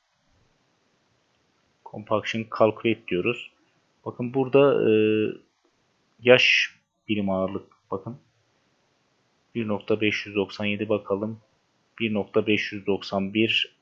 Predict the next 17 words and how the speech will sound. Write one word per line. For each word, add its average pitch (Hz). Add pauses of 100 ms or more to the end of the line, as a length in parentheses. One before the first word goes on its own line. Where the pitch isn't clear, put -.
bir 110
nokta 104
altı 101
yüz 104
seksen 110
altı, 110 (1500)
sekiz 110
yüz 107 (720)
yirmi 110
dört, 113 (1500)
dokuz 104
yedi. 110
Bakın 113
burada 110
yuvarlamış 107
arkadaşlar -
şurada. 101